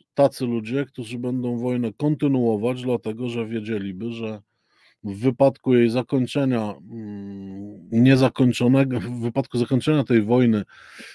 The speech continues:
ale zakończenia niezwycięstwem pełnym Rosji, no to będą mogli być pociągnięci do, do odpowiedzialności. Mam tutaj w szczególności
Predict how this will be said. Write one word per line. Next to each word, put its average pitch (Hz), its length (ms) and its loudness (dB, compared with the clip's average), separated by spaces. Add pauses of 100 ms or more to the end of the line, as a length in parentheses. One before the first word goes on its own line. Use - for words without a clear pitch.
ale 113 480 4 (340)
zakończenia 131 540 2
niezwycięstwem 139 1160 4 (140)
pełnym 85 520 -6
Rosji, 117 500 -8 (600)
no 147 340 2
to 190 140 -2
będą 151 680 0 (400)
mogli 127 360 -4
być 135 160 -10
pociągnięci 131 640 -6
do, 131 220 -6
do 127 240 -6
odpowiedzialności. 143 840 -2
Mam 123 180 -4
tutaj 117 360 -8
w - 40 -20
szczególności 120 880 -4